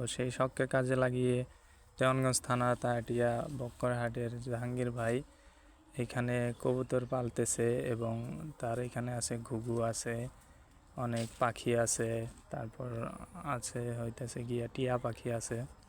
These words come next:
তো শখকে কাজে লাগাই কিন্তু সে এই ব্যবসাটা শুরু করছিল, তারপর থেকেই তাকে আর পিছনে ঘুরে তাকাতে হয়নি। সে একজন দোস্ত ব্যবসায়ী বনে গেছেন, তার এই খামার থেকে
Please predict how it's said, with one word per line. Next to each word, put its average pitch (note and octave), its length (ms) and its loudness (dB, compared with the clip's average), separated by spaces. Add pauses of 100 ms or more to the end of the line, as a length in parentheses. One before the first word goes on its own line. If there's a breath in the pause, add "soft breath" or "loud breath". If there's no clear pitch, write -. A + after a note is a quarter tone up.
(720 loud breath)
তো C3+ 100 0 (220)
শখকে C#3 480 0
কাজে C#3 280 4
লাগাই C3 360 6
কিন্তু C3 240 0
সে - 160 2
এই C3 240 4
ব্যবসাটা B2 440 0
শুরু B2+ 280 2
করছিল, A#2+ 380 0 (360)
তারপর B2 380 -2 (120)
থেকেই B2 360 -2 (460 loud breath)
তাকে B2 220 -2
আর A#2+ 80 2
পিছনে A#2+ 360 -2 (140)
ঘুরে A#2+ 200 0
তাকাতে A#2+ 380 -2
হয়নি। A#2 400 0 (680 loud breath)
সে B2 120 0 (100)
একজন B2 260 2 (360)
দোস্ত B2+ 300 -4 (500)
ব্যবসায়ী B2 600 0
বনে A#2+ 320 0
গেছেন, A#2 320 -2 (680 loud breath)
তার A#2+ 180 6
এই B2 160 6
খামার B2+ 340 2
থেকে C3 300 0